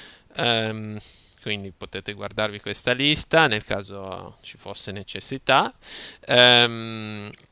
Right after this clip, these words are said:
abbiamo evidenziato, diciamo, i, i più importanti e andiamo ora a parlare, ehm, del meccanismo di cascading.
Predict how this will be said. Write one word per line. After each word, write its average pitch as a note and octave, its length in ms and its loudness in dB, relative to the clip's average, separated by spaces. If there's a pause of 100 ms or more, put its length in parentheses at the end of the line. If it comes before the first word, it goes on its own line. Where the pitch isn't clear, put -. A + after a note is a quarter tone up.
(440)
abbiamo G#2+ 320 -6
evidenziato, A2 600 0
diciamo, G2+ 520 -6
i, F#2+ 320 -12 (600)
i G2+ 260 -10
più G#2+ 120 -12
importanti D3+ 840 4
e B2+ 140 8
andiamo C#3 400 6
ora B2+ 280 0
a C#3+ 40 2
parlare, C3 720 6 (400)
ehm, A#2+ 600 6
del C#3+ 200 0
meccanismo D3 560 2
di A2+ 260 -4
cascading. A2 840 0